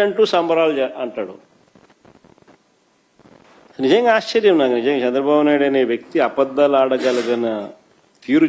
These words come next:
చూస్తే కళ్ళార్పకుండా అబద్ధాలు ఆడగలుగుతాడు. ఏమాత్రం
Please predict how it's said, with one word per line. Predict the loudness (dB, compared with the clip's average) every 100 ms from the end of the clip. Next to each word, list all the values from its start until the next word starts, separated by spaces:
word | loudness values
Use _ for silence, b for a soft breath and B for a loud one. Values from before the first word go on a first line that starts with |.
| 0
చూస్తే | -4 -2 -2 -2 -6 -14 b b b b _ _ -18
కళ్ళార్పకుండా | -8 0 2 4 2 -2 -2 -2 2 2
అబద్ధాలు | 0 -2 0 0
ఆడగలుగుతాడు. | -2 -8 -14 -18 -20 -20 _ -20 -20 -10 -4
ఏమాత్రం | -2 -2 -2 -4